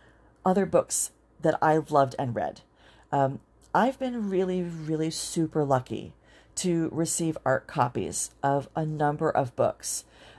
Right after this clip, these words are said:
Um, and I work really, really hard to make sure that my reviews reflect the trust that that author has placed in me. Um, whether it's feedback, reviews, whatever it happens to be, they've given that trust to me freely. Uh, literally, freely. They gave me the book for free.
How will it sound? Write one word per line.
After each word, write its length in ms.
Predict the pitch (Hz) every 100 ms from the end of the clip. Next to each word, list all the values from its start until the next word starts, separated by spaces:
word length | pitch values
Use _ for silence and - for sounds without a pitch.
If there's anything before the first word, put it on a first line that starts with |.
| -
Um, 280 | 135 131 127
and 120 | 165 175
I 80 |
work 220 | 175 185 -
really, 520 | 180 208 220 247 240
really 240 | 214 196 190
hard 260 | 170 165
to 100 | -
make 160 | 156 151
sure 360 | - 156 147
that 160 | 147 147
my 120 | 143
reviews 640 | 139 135 135 131 135 131
reflect 540 | 139 - 139 - - - _ - - -
the 80 | 165
trust 380 | - 156 151
that 120 | 156 147
that 180 | 143 -
author 280 | 147 175 196
has 140 | 202
placed 300 | - 208 247
in 140 | 160 123
me. 280 | - 92 - - - -
Um, 260 | 151 143 -
whether 260 | 165 175
it's 160 | 175 -
feedback, 500 | 190 190 190 180 -
reviews, 340 | 170 165 160
whatever 260 | 170 170 175
it 60 |
happens 280 | 175 180 170
to 120 | - 180
be, 300 | 247 208 185 - - - -
they've 260 | 247 311
given 240 | 220 208 185
that 180 | 165
trust 300 | - 160 -
to 80 | -
me 140 | 147 131
freely. 520 | - 107 - - - - _ _ - - - - -
Uh, 120 | 143 -
literally, 460 | 160 165 120 - - _ _ -
freely. 360 | - 135 123
They 140 | 135 131
gave 200 | 135 131
me 80 | 147
the 100 | 135
book 180 | 127
for 100 | -
free. 340 | 127 151 107